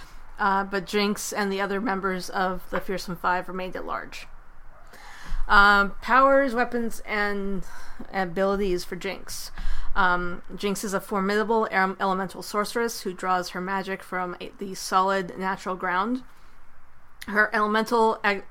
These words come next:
abilities include, but are not limited to, generating powerful force blasts, uh, conjuring wind bursts, summer-, summoning, uh, el-, emerald flames, creating earth tremors, creating illusions,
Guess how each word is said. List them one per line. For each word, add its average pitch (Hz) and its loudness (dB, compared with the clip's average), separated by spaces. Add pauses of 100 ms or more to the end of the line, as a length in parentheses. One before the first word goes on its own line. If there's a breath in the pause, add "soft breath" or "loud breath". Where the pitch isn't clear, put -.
(160)
abilities 196 0
include, 185 -4
but 180 -2
are 180 0
not 190 0
limited 202 -2
to, 175 -6
generating 185 -4 (500 loud breath)
powerful 214 6
force 190 -2
blasts, 208 -2 (240)
uh, 185 -2
conjuring 190 0
wind 196 -2
bursts, 208 0
summer-, 190 -2
summoning, 190 -4
uh, 190 -4
el-, 190 -2 (220)
emerald 196 -2
flames, 214 -4 (360 loud breath)
creating 180 -4
earth 202 -2
tremors, 214 -2
creating 175 -6
illusions, 214 -2